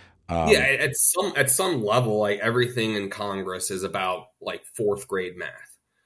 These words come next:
Speaker 2: That you
Speaker 1: <laughs> Yeah.
Speaker 2: have to get to sixty in the Senate and you have to get to two eighteen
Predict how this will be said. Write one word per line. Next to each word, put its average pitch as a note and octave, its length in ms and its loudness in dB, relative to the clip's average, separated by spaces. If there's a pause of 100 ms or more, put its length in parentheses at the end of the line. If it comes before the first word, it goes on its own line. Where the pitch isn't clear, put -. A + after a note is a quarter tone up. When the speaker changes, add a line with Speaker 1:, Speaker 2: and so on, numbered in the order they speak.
(120)
Speaker 2:
That G#2 160 4
you F#2+ 60 0
Speaker 1:
<laughs> - 0 -
Yeah. A2+ 120 4
Speaker 2:
have B2 80 2
to C#3 80 -4
get C#3 160 2
to - 80 -4
sixty G#2+ 640 0
in G#2 240 -4
the G#2+ 80 -2
Senate F#2 440 -2
and G2 120 -6
you F#2 80 -4
have G2+ 180 -4
to G2 60 -12
get F#2 140 -4
to - 60 -12
two - 220 -6
eighteen F2 680 -10